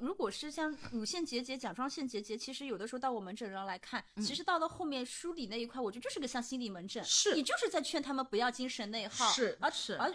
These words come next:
Speaker 1: 我的患者可能也是相对来讲偏年轻一点，
Speaker 2: 嗯。
Speaker 1: 他们都会跟，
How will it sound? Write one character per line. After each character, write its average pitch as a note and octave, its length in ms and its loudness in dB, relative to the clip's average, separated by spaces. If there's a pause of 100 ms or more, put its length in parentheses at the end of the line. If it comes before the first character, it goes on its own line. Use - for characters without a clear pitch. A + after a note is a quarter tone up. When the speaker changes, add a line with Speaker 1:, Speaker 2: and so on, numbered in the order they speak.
Speaker 1:
我 G3+ 260 2
的 F3 120 -2
患 F4 260 2
者 F#3 220 0 (120)
可 - 180 -8
能 G3+ 120 -4
也 B3 140 -2
是 C4 160 -6
相 D#4 220 -2
对 D#4+ 120 -2
来 G#3 100 0
讲 G3+ 140 -6
偏 C4 200 -6
年 F#3+ 220 -6
轻 B3+ 220 -4
一 B3+ 60 -4
点， E3 140 -4
Speaker 2:
嗯。 F#3 200 -8
Speaker 1:
他 C#4 100 -4
们 C#4+ 120 0
都 D#4 80 -4
会 D4+ 120 -6
跟， B3+ 180 -2